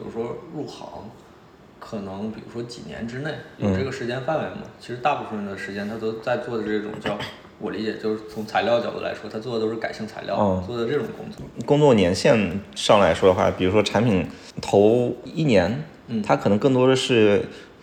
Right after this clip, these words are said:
Speaker 2: 积累一些比较浅薄的一些产品认知，但比较重要的是一个就是职场通用技能的一个提升嘛。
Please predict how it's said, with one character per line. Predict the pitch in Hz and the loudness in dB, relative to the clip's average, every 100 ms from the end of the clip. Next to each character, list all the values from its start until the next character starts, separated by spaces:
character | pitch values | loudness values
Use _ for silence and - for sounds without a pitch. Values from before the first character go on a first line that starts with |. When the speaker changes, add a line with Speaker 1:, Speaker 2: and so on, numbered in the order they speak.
| - - - - | -20 -20 -20 -20
Speaker 2:
积 | - 165 | 0 6
累 | 131 | 8
一 | 95 | 6
些 | - 117 | 6 4
比 | - | 6
较 | 92 90 90 - - - - - | 6 6 4 -2 -14 -16 -16 -8
浅 | - - 85 | 0 0 4
薄 | 92 | 4
的 | 120 | 4
一 | |
些 | 120 | 2
产 | - 110 | 0 0
品 | 107 | 2
认 | 107 95 | 2 0
知， | 98 104 - | -2 -4 2
但 | 151 131 | 4 6
比 | |
较 | 98 | 6
重 | 101 139 | 6 6
要 | 113 | 6
的 | |
是 | 107 123 | 4 2
一 | 107 | 2
个 | 104 | 2
就 | 101 | 2
是 | 101 | -2
职 | 101 120 | -2 0
场 | 139 90 92 | 2 2 2
通 | 147 | 0
用 | 147 | 0
技 | 185 127 | 2 2
能 | 87 | 4
的 | 90 | 4
一 | |
个 | 92 | 2
提 | 92 87 | 0 -4
升 | - | -4
嘛。 | 82 | -6